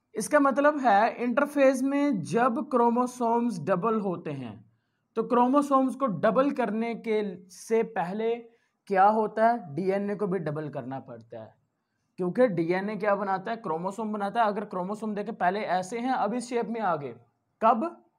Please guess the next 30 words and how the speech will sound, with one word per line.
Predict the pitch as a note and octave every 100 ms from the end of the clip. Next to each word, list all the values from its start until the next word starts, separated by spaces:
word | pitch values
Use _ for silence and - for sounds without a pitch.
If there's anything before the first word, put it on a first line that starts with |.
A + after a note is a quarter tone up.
| -
इंटरफेज | A3+ A#3 B3 A#3 F3+
में। | F3
अगर | - G3 D4
इंटरफेज | D#4 C#4+ - B3 G#3+ E3+
में | F3 F3 - _ _ _ _ _ -
क्रोमोसोम | A3 B3 D4+ C#4+ C4+
को | C#4+
डबल | F#3 F#3+ D4
करना | A3 F3 G3
है | A#3
तो | C4
इसका | A#3 C4
मतलब | A#3+ A#3+ B3+ C4+
है | C4+ _ _ _ -
इस | G#3+ -
तरह | A#3 A#3
से | A3+ B3 B3+ - _ _
इस | A3 G#3+
शेप | A#3+ A3+
में | A#3
लेके | A3+ G3+ G3+
आना | G3+ G3+
है, | G#3+
तो | G#3
डीएनए | E3 E3+ G3 A3+
भी | A3
डबल | F#3 F#3
होना | F#3+ F#3 F3+
चाहिए, | E3+ E3 B3 _ _ _ _ -
राइट? | F3+ A#3+